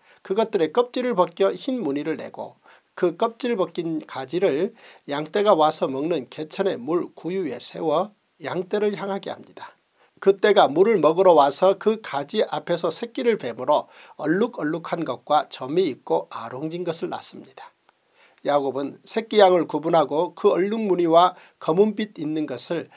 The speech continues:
라반의 양과 서로 마주보게 하며 자기 양을 따로 두어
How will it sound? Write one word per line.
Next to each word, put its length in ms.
라반의 500
양과 340
서로 320
마주보게 580
하며 360
자기 320
양을 300
따로 260
두어 380